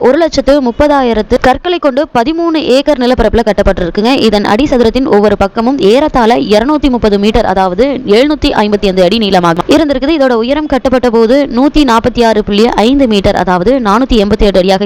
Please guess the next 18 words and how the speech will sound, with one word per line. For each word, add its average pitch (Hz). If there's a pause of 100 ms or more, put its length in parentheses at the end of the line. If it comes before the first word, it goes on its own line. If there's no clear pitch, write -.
இருந்திருக்குதுங்க. 170
உண்மையாலுமே 359
இது 233
ஒரு 214
உலக 277
அதிசயம் 220
என்று 180
தாங்க 180
சொல்ல 175
வேணும். 226
அடுத்து 302
நம்ம 254
எங்க 233
வந்திருக்கோம்னா, 208 (180)
நம்ம 277
நாட்டுல, 226
அதாவது 196 (800)
நம்ம 262